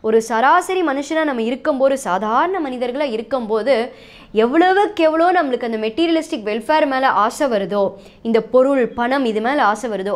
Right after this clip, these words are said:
அந்த அளவுக்கு பக்தியும் இருக்கட்டும். அதுதான் நான் சொல்ல வரேன். இப்போ முதல் விஷயம் இந்த ஆர்த்தி. ரெண்டாவது விஷயம் இந்த சாய் சச்சரித்தா பாராயண்.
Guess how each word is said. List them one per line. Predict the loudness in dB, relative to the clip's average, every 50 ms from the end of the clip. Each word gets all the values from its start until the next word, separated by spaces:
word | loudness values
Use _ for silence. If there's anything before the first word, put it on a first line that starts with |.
| -4 -6
அந்த | -8 -6 -4 0 2 2
அளவுக்கு | 2 2 2 0 -4 -2 -4 -4 -4 -2 -4
பக்தியும் | -6 -6 -4 0 0 2 2 2 0 0
இருக்கட்டும். | -2 -2 -4 -4 -4 -6 -8 -6
அதுதான் | -6 -4 -2 0 2 2 2 2 0
நான் | -2 -6 -6 -8
சொல்ல | -8 -8 -6
வரேன். | -6 -8 -8 -10 -14 -20 -20 -20 -20 -20 -14 -2 -2
இப்போ | -2 2 2 2 2 4 4
முதல் | 6 6 6 6 4
விஷயம் | 2 0 0 0 0 0 2
இந்த | 2 2
ஆர்த்தி. | 2 2 0 0 -4 -4 -2 -2 -2
ரெண்டாவது | 0 2 2 2 2 2 0
விஷயம் | -4 -8 -6 -4 -4 -4 -4 -4 -8 -10 -14 -20 -20 -20 -12 -6
இந்த | -4 0 0 0 0 0
சாய் | -2 0 2 2 2 2 0 -4 -6 -8
சச்சரித்தா | -8 -8 -6 -4 -4 -2 -2 -2 -2 -4 -4 -4 -2
பாராயண். | -2 -2 0 0 -2 -2 -4 -6 -8